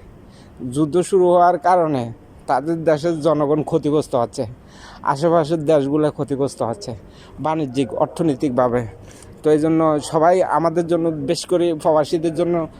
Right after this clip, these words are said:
সারা বিশ্বের মুসলমানদের জন্য দোয়া করবেন। বর্তমানে পরিস্থিতি আসলে একবারে ভালো না। এ, কীভাবে আপনাদেরকে বুঝাবো?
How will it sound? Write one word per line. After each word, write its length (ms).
সারা 260
বিশ্বের 320
মুসলমানদের 640
জন্য 240
দোয়া 340
করবেন। 400
বর্তমানে 520
পরিস্থিতি 440
আসলে 320
একবারে 340
ভালো 260
না। 200
এ, 180
কীভাবে 340
আপনাদেরকে 480
বুঝাবো? 500